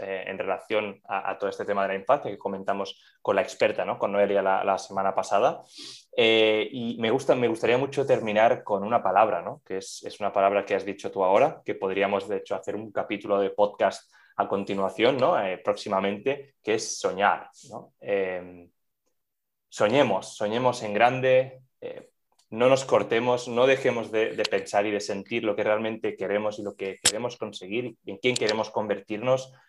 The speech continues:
Soñemos, soñar es gratuito, soñar es la mayor herramienta que existe, eh, para ser uno mismo y poder avanzar, ¿no?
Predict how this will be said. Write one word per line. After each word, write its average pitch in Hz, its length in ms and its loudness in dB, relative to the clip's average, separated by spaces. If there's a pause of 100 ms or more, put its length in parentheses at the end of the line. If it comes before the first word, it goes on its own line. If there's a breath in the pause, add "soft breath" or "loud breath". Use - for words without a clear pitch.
(200 soft breath)
Soñemos, 123 640 2
soñar 113 300 2
es 113 180 -4
gratuito, 120 600 2
soñar 110 500 -2
es - 360 -6
la 101 140 2
mayor 107 520 0
herramienta 104 580 -2
que 95 60 -18
existe, - 720 -8 (560 loud breath)
eh, 95 520 4 (400)
para 98 200 4
ser 131 160 2
uno 123 160 4
mismo 147 280 0
y 104 60 -2
poder 95 260 -2
avanzar, 95 540 0
¿no? 104 200 -12